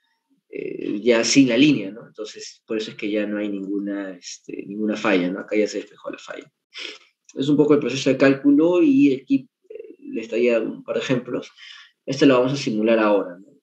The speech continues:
Vamos a ver primero que este es un sistema de, de cuatro barras. En este sistema de cuatro barras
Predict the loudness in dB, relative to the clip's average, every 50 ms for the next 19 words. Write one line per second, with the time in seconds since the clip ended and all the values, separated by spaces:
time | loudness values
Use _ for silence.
0 | _ -2 -2 -2 -2 0 2 4 4 4 4 4 2 2 4 6 6 6 4 2
1 | 0 -4 -10 -12 -12 -16 -16 -12 -10 -8 -6 -4 -4 -4 -6 -8 -12 -16 -16 -6
2 | 0 2 4 4 4 2 0 0 -2 -2 -4 -6 -10 -12 -14 -10 -6 -4 -4 -2
3 | 0 2 4 4 6 6 4 4 2 2 0 -4 -8 -18 _ _ -16 -16 -16 -16
4 | -16 _ _ _ _ _ _ _ _ _ _ _ _ _ _ _ _ _ _ _
5 | _ _ _ -8 -6 -6 -4 -4 -6 -6 -2 0 2 2 2 2 2 2 4 4
6 | 6 6 6 6 4 2 0 -2